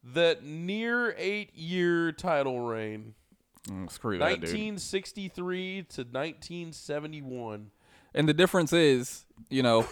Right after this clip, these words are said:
Speaker 2: <coughs> you know how I am about, like, the old day stuff. I don't like reminiscing and, like, romanticizing the past. But I will say that the difference is those champions were most likely working day in, day out.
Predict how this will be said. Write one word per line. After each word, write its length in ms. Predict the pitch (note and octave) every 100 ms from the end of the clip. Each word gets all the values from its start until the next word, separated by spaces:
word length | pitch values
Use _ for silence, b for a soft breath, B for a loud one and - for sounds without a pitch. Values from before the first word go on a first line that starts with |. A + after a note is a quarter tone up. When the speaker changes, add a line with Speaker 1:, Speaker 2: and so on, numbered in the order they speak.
| -
Speaker 2:
<coughs> 160 | - -
you 140 | A#2+
know 120 | C#3 C3
how 100 | B2
I 100 | A#2+
am 180 | A#2+
about, 240 | A2+ A2 G#2+
like, 200 | G#2 G2
the 80 | G2
old 220 | A2+ G#2+
day 160 | G2 G2+
stuff. 300 | - G2 G2+
I 60 |
don't 100 | G#2
like 140 | G#2 G2+
reminiscing 600 | G2+ G2 F#2+ - G2 F#2+
and, 120 | F2
like, 140 | E2 F#2
romanticizing 720 | F#2+ F#2 F#2 - G2 F#2+ F#2
the 60 |
past. 440 | G2+ E2 D#2+ - - b b b b
But 120 | G#2+ G2
I 80 |
will 260 | G2 B2 C#3
say 460 | - C3 A2 F#2+ F2
that 320 | G2+ G2+ F#2+
the 60 | G2
difference 460 | A#2 - A#2 G#2
is 420 | G#2+ G2 F#2+ F#2 -
those 540 | G2+ G#2+ A2+ A#2+ A2 -
champions 760 | - B2 - G#2+ F#2+ G2 G2+
were 140 | G#2+ G2+
most 280 | A2+ A2+
likely 280 | B2+ A2+ A2+
working 340 | G#2+ G#2+ G#2+ G2+
day 180 | G#2
in, 140 | G2 G2
day 200 | G2 F#2
out. 240 | G2+ -